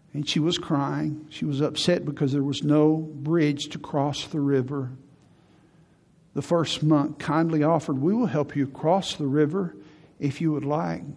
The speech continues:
She said, "Thank you, I would appreciate that." So the two men joined hands. They linked them together and they lifted her up and carried the old lady across the river. They got to the other side, they set her down,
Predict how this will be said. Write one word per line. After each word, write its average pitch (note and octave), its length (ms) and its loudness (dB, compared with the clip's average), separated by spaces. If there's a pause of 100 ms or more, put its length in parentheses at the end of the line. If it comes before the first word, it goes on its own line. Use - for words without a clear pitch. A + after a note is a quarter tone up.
(240)
She - 180 -10
said, - 260 -4
"Thank F3+ 300 0
you, D3 140 0
I D3 60 0
would D3 180 -4
appreciate D#3+ 540 -2
that." C#3+ 340 -6 (1300)
So F3 180 2
the D3+ 100 0
two A3 260 2
men D#3+ 580 4
joined D#3 400 4
hands. C#3+ 640 0 (840)
They D#3 220 2
linked E3 440 2
them F3 160 2
together D3 520 2
and C#3+ 120 4
they C#3+ 140 4
lifted D3 400 0
her D#3+ 220 -4
up C#3+ 180 -2
and D3+ 160 -2
carried E3+ 540 0 (480)
the C#3+ 100 2
old D3+ 180 2
lady C#3+ 280 4
across C3+ 480 -4
the D3+ 100 -2
river. C3 420 -2 (1300)
They D3+ 100 2
got D3+ 280 2
to E3 80 -6
the D#3+ 180 4
other D#3 180 2
side, C#3+ 480 -2
they C#3+ 120 -2
set D3 240 0
her D#3+ 100 0
down, D3 500 -2